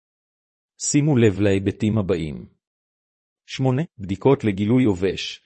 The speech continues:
בדיקות אלו לרוב יכללו גם איתור של נזילות מים. תשע,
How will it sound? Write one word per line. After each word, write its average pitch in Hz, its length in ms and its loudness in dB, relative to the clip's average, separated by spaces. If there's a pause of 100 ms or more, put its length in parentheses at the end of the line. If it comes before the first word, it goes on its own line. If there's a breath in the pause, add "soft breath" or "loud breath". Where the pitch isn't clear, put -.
(320)
בדיקות 143 500 2
אלו 117 240 4
לרוב 110 380 4
יכללו 113 420 0
גם 120 180 4
איתור 147 360 0
של 131 140 -2
נזילות 110 560 -2
מים. 73 440 -6 (1040)
תשע, 135 380 2